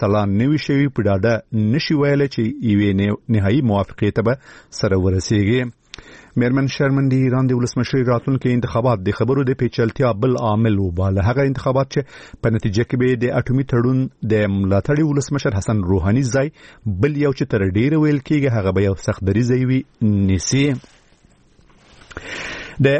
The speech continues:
امریکا متحده ایالات به د کووید نولس ضد فایزر واکسین پنځه سوه میلیون ډوز وپیري او د کوواکس نړیوال ائتلاف له لارې به راتلونکي کال د نړۍ دوه نوي بېوزلو هیوادونو او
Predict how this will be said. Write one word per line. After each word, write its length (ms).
امریکا 240
متحده 360
ایالات 360
به 80
د 120
کووید 260
نولس 380
ضد 180
فایزر 400
واکسین 360
پنځه 480
سوه 320
میلیون 420
ډوز 260
وپیري 640
او 140
د 220
کوواکس 400
نړیوال 460
ائتلاف 380
له 100
لارې 260
به 220
راتلونکي 560
کال 180
د 560
نړۍ 480
دوه 160
نوي 180
بېوزلو 600
هیوادونو 480
او 100